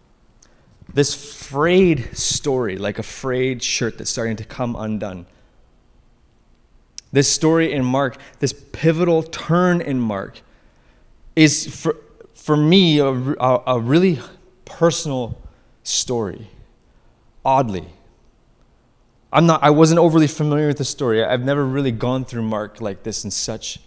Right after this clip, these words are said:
in such intensity and such focus. And to kind of come to the story, there's things that really stand out after a careful, slow look at it. There's a couple things.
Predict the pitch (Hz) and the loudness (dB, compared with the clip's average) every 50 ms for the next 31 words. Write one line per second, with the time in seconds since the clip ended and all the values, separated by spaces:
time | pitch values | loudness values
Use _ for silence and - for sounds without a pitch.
0 | _ _ - - - _ 110 101 - - 117 107 - 104 101 - - 135 139 143 | _ _ -20 -20 -14 _ -10 -8 -4 -4 -4 -4 -4 -6 -8 -6 -6 -4 -4 -4
1 | - - 107 101 98 98 95 90 - 104 - - - 127 123 120 123 - - - | -6 -8 -8 -8 -8 -8 -8 -10 -10 -10 -12 -8 -6 -6 -6 -6 -10 -14 -14 -14
2 | - - - - _ _ _ _ _ _ _ _ _ _ _ _ _ _ _ _ | -14 -14 -16 -18 _ _ _ _ _ _ _ _ _ _ _ _ _ _ _ _
3 | _ _ _ _ _ _ _ _ - 135 135 131 165 156 143 - - - 226 233 | _ _ _ _ _ _ _ _ -4 -4 -2 0 0 0 0 0 4 4 6 6
4 | 196 170 160 - - 185 175 160 151 135 - - 214 240 262 214 170 143 156 190 | 6 6 4 4 4 4 4 6 4 2 2 4 4 6 6 4 4 4 4 4
5 | 196 156 - - 170 156 147 143 151 135 - - - - - - _ - 156 151 | 4 4 2 0 -2 0 0 0 0 0 -2 -6 -14 -20 -20 -20 _ -2 -2 -2
6 | - 151 147 143 135 - - - 180 190 180 - 180 175 180 180 170 - - - | 0 0 -2 -2 -2 -4 -4 -2 -2 -2 -2 -2 -2 -2 -2 -2 -6 -10 -12 -10
7 | - - - 165 156 143 143 139 147 147 139 - 113 - - - - - - _ | -8 -6 -2 0 2 2 2 2 2 0 0 -2 -6 -8 -10 -14 -18 -20 -20 _
8 | _ _ _ _ _ _ _ _ _ _ _ _ _ _ _ _ _ _ _ _ | _ _ _ _ _ _ _ _ _ _ _ _ _ _ _ _ _ _ _ _
9 | _ _ _ _ _ _ - 147 165 175 - 214 240 220 196 - 175 131 113 107 | _ _ _ _ _ _ -6 -4 -2 2 2 2 2 2 2 0 0 0 -2 -2
10 | - | -6